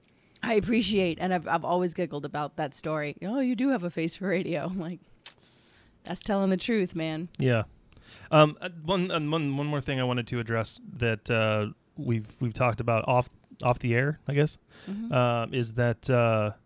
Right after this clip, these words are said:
Speaker 2: sometimes the show kinda goes off the rails. Like, there's
Speaker 1: <laughs>
Speaker 2: not always, like, a f-,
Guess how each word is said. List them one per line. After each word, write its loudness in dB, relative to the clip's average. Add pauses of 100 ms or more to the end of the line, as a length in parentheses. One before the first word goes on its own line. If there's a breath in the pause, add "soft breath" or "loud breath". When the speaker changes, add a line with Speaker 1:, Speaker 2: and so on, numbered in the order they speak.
(1080)
Speaker 2:
sometimes 6
the 6
show 4
kinda 0
goes 4
off -2
the 0
rails. 2
Like, -2
there's 0
Speaker 1:
<laughs> -8
Speaker 2:
not 2
always, 4
like, -4
a -2
f-, -12